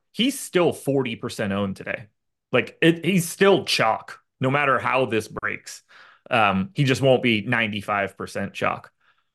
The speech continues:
But for the rest of this team, sixty-seven percent ownership coming into Tim Hardaway, sixty-four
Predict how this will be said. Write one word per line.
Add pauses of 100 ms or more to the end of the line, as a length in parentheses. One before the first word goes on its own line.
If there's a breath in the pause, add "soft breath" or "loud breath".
(460)
But
for
the
rest
of
this
team, (200)
sixty-seven
percent
ownership
coming
into
Tim
Hardaway,
sixty-four